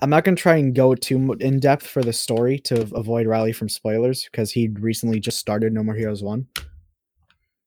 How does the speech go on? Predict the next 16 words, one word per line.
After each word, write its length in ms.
But, 200
um, 380
uh, 260
it 240
takes 300
everything 680
that, 180
a-, 280
any 180
problem 420
that 160
you 100
had 220
with 140
the 120
original 560